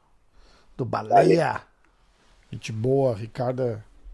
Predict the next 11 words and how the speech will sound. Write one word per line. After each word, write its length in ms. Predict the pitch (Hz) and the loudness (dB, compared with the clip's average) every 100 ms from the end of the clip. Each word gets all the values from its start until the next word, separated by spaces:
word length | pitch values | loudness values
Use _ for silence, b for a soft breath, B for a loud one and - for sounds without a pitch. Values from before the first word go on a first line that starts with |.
| - - - - - - - - - - - - - - - - | -20 -20 -20 -20 -20 -20 -20 -20 -20 -20 -20 -20 -20 -20 -16 -12
eu 120 | 196 | -12
vou 120 | 175 | -12
tirar 380 | - - - 254 | -12 -8 -6 -6
isso 240 | - - - | -10 -14 -16
aqui. 340 | - 202 190 135 - - - - - - _ _ _ _ _ - - - - - _ _ - | -16 -10 -10 -10 -16 -20 -20 -18 -18 -20 _ _ _ _ _ -4 -2 -2 -6 -18 _ _ -10
E, 1160 | 139 135 127 123 123 123 120 117 113 113 117 110 b b b _ _ - - b b b b b b b b b b b b b b | -8 -8 -8 -8 -8 -8 -8 -10 -10 -10 -10 -12 b b b _ _ -14 -10 b b b b b b b b b b b b b b
e 120 | 156 | 2
a 60 | 156 | 2
gente 200 | 180 - | 2 0
continua. 460 | 208 - 214 190 | -2 2 4 4
Foi, 200 | - 202 | 4 0